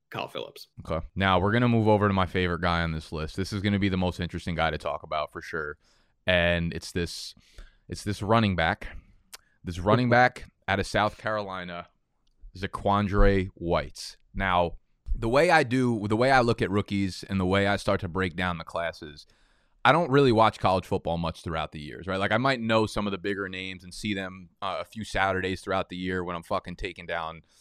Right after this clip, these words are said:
Speaker 2: you know, pitchers of margaritas or whatever, but shit is not in depth whatsoever when I start looking at the rookie class. So I'll get a list of names that I know I need to be on top of. I won't look at stats.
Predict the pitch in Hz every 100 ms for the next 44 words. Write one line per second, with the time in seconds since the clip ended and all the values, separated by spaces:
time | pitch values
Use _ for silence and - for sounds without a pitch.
0 | _ - 101 82 - 110 107 117 110 107
1 | 101 110 117 107 113 113 113 110 98 98
2 | - - 151 143 110 107 107 - 101 92
3 | 95 - 95 - 90 87 87 85 85 82
4 | 98 92 90 90 87 80 85 85 82 -
5 | 78 67 - _ _ _ - 104 101 143
6 | 143 135 131 113 117 104 98 98 101 98
7 | 98 95 92 92 90 120 135 135 131 123
8 | - - _ 90 98 107 98 - 80 -
9 | 117 123 -